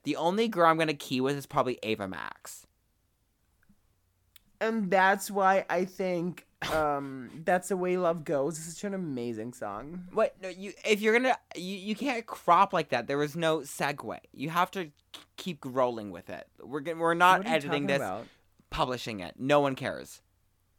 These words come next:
Speaker 2: What are you talking about?
Speaker 1: Mariah and the whole monologue you went on and said you're gonna cut out.
Speaker 2: Mm, I don't think.
Speaker 1: I do think. You're not cutting it out. We're leaving it in.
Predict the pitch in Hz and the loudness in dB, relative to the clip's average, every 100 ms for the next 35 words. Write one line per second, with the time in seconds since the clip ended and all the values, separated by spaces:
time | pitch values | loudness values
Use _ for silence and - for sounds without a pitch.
0 | _ 170 185 233 202 196 202 190 147 139 | _ -12 -10 -10 -8 -6 -6 -8 -8 -10
1 | - _ _ _ _ _ _ - 196 202 | -16 _ _ _ _ _ _ -4 -2 0
2 | 262 269 220 147 165 180 170 185 175 214 | 2 4 2 2 -2 -2 0 2 6 6
3 | 196 165 147 156 170 202 226 202 180 175 | 4 -2 -6 6 10 12 10 6 6 4
4 | 165 180 190 175 165 160 160 160 160 147 | 2 4 6 6 4 2 -2 0 -2 -2
5 | - 180 170 160 107 - - - _ _ | 6 10 12 10 8 4 -10 -20 _ _
6 | _ _ _ _ _ _ _ _ _ _ | _ _ _ _ _ _ _ _ _ _
7 | _ _ - 123 135 139 131 127 107 - | _ _ -18 -14 -12 -12 -12 -14 -16 -18
8 | _ _ _ _ _ - 135 123 - 113 | _ _ _ _ _ -12 -12 -12 -14 -14
9 | 104 117 _ _ _ _ - 170 156 143 | -14 -16 _ _ _ _ 4 6 6 2
10 | 147 135 104 101 113 139 139 131 143 127 | -2 -2 -6 -4 -2 0 0 0 0 0
11 | 113 104 104 107 107 101 95 87 65 - | 0 0 0 0 0 -2 -6 -8 -10 -12